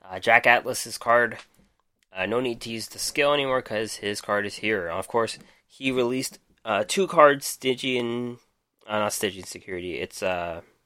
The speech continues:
I don't remember what it's called, Scarlet Security, I think is, it was called. It has Synergy, and also the Red Dragon Vase.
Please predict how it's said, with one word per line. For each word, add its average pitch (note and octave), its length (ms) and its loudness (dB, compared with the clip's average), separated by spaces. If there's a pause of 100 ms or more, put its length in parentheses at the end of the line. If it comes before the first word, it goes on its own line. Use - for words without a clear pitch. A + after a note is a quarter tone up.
I - 60 -10
don't A2+ 100 0
remember F2+ 240 -2
what F#2 40 -4
it's - 80 -12
called, E2+ 160 -8
Scarlet A#2 420 6
Security, B2 440 4
I A2+ 60 6
think A#2 180 -10
is, A2 220 -16
it A#2+ 60 -6
was A2+ 100 -4
called. A2 320 2 (1120)
It A#2+ 40 -8
has B2 180 4
Synergy, C3 580 0 (360)
and C3+ 120 0
also B2+ 220 4
the A#2 100 6
Red A2+ 200 6
Dragon G#2+ 400 2
Vase. F#2+ 420 -4